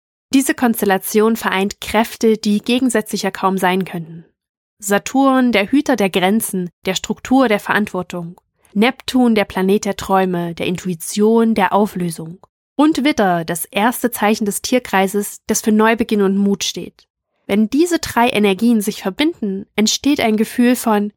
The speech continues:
„Jetzt beginnt etwas, das schon lange in mir gewachsen ist.“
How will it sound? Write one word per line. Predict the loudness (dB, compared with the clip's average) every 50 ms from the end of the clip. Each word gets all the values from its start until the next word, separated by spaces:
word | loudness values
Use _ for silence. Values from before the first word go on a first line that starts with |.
| _
„Jetzt | -2 0 2 2 2 0 -4 -2
beginnt | -2 0 0 0 0 0 -2
etwas, | -6 -6 -2 -2 -2 -2 -2 -6
das | -8 -8 -8 -6
schon | -6 -4
lange | -2 0 0 0 0 0 -2
in | -2 -2
mir | -2 -2 -2
gewachsen | -2 -2 -2 -2 -4 -4 -10 -14 -12 -12 -14
ist.“ | -14 -16 -18 _ -20